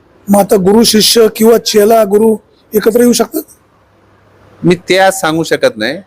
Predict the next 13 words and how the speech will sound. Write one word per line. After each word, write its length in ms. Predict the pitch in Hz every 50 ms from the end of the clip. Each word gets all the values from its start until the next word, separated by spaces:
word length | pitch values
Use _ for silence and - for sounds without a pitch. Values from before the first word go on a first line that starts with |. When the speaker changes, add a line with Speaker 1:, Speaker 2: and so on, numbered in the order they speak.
| _ _ _ _ _ _ _ -
Speaker 2:
राजकीय 460 | - 131 143 139 - - - 175 170
विधानं 380 | 160 160 160 151 160 160 160 165
ही 380 | 151 139 151 156 165 175 180
त्या 240 | 175 - - 147 139
त्या 180 | 139 - 151 143
काळानुसार 520 | - 143 143 143 143 143 131 - 131 123 117 107 - - 117
असतात. 360 | 113 - - - 156 156 160 160 - _ _ _ _ _ _ _ _ _ _ -
राजकीय 560 | 110 117 127 131 135 - - - - 170 165
विधानांवरती 840 | 156 151 156 151 156 156 156 151 151 151 151 147 143 147 - 160 147
फार 520 | - - - - 139 143 156 160 160 160 160 147 - _ _ _ _ _ _ _ -
सिरियस 400 | - - 139 135 147 147 143 123
राहू 220 | 120 123 135 139
नये, 240 | 139 127 127 127